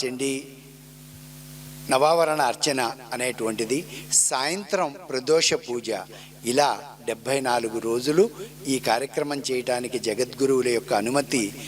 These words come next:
పొందటమైనది. అది జనవరి చివరిలోనో ఫిబ్రవరి మొదటి వారం నుంచో ప్రారంభమై వారి వర్ధంతి ఏప్రిల్లో వచ్చింది. ఆ ఏప్రిల్ వరలో, ఆ తేదీ వరకు కూడా డెబ్భై నాలుగు రోజులు ఆ కార్యక్రమం నిర్వహించబడుతుంది.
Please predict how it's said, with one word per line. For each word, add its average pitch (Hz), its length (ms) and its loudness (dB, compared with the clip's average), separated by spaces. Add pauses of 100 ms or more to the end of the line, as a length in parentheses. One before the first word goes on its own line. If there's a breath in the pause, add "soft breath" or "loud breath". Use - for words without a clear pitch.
(240 loud breath)
పొందటమైనది. 127 800 0 (360 loud breath)
అది 139 260 -2
జనవరి 147 360 2
చివరిలోనో 143 800 0 (100)
ఫిబ్రవరి 143 460 4
మొదటి 131 340 0
వారం 131 360 4
నుంచో 120 280 0
ప్రారంభమై 127 760 2 (360 loud breath)
వారి 131 260 2
వర్ధంతి 127 760 -4 (280 loud breath)
ఏప్రిల్లో 147 600 2
వచ్చింది. 135 520 -2 (360 loud breath)
ఆ 117 100 6
ఏప్రిల్ 127 500 0
వరలో, 120 500 0 (160)
ఆ 113 80 4
తేదీ 113 380 0
వరకు 113 320 0
కూడా 135 400 2 (360 loud breath)
డెబ్భై 120 300 -4
నాలుగు 113 320 -4
రోజులు 120 440 -2 (100)
ఆ 120 100 2
కార్యక్రమం 107 640 -4
నిర్వహించబడుతుంది. 98 1000 -4